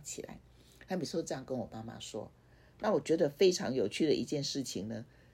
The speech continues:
等一下下一段我再来分享。我觉得不知道为什么每一个妈妈对于她的小孩做的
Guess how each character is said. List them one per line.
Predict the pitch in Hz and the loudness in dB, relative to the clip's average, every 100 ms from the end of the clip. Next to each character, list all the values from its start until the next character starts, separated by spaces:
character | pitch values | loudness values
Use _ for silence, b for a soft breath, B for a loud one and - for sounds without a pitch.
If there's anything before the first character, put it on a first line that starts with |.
| b - | b -4
等 | 127 | -2
一 | |
下 | - | 0
下 | 180 151 | 0 2
一 | 127 | 0
段 | 139 | 0
我 | 113 | -2
再 | - 123 | -2 -4
来 | 98 | -2
分 | - 107 | 0 0
享。 | 113 95 | -2 -4
我 | 90 | -4
觉 | 113 156 | 2 2
得 | - - - b b b - | 2 -8 -12 b b b 0
不 | 196 | 4
知 | 196 | 6
道 | 170 | 6
为 | 180 | 4
什 | 147 120 | 2 0
么 | 110 - b b | -2 -6 b b
每 | - 156 - - | 0 0 0 -6
一 | 185 | -4
个 | - 160 | 4 6
妈 | 175 160 156 | 6 0 -2
妈 | 147 151 185 - - | -4 -8 -12 -20 6
对 | 226 196 | 8 10
于 | 131 | 6
她 | 143 165 | -2 -6
的 | 165 | -4
小 | - - | -2 -2
孩 | 139 | -4
做 | 123 160 | -2 -2
的 | 127 113 | 0 -2